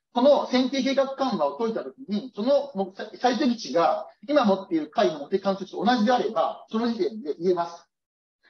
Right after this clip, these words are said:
で、これもすごく強力なわけです。Pをどう解いたらいいかよくわかんないっていう今状況があります。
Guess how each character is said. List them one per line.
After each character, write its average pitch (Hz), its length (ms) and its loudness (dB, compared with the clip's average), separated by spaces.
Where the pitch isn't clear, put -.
で、 196 80 0
こ 247 120 2
れ 311 80 4
も 339 160 6
す 214 100 0
ご 233 100 2
く 208 80 -6
強 220 140 2
力 214 140 2
な 196 80 2
わ 196 40 -2
け - 80 -8
で 208 100 -10
す。 - 160 -20
P 403 240 4
を 196 120 4
ど 220 180 4
う - 20 2
解 247 120 4
い - 20 -8
た 254 80 0
ら 302 80 2
い 160 60 2
い - 40 -8
か 151 80 0
よ 226 80 4
く - 80 -4
わ 139 100 2
か 220 160 2
ん 170 60 -2
な 127 80 -6
い - 60 -8
っ - 20 -16
て - 140 -20
い 156 40 -2
う - 40 -4
今 139 100 -4
状 170 140 6
況 175 180 6
が 156 80 6
あ 143 40 4
り 135 60 -4
ま 131 140 -2
す。 - 180 -20